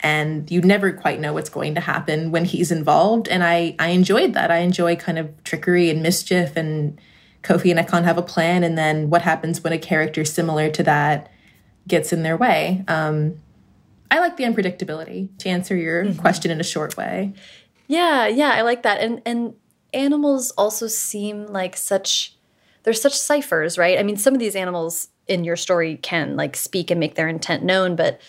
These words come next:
Speaker 2: but oth-, in other times you really have to just sort of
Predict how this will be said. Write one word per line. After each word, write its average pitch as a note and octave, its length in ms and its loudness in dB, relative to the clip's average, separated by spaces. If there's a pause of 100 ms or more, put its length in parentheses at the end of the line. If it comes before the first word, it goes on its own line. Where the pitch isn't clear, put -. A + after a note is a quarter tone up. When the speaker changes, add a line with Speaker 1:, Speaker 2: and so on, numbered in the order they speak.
(600)
Speaker 2:
but A3 240 4
oth-, A3 180 0
in G#3+ 100 -4
other A#3 180 2
times G3 400 -4
you F#3 80 -8
really F#3+ 280 -2
have F3 240 -6
to - 140 -8
just F3 260 -8
sort D#3+ 200 -4
of D3+ 340 -8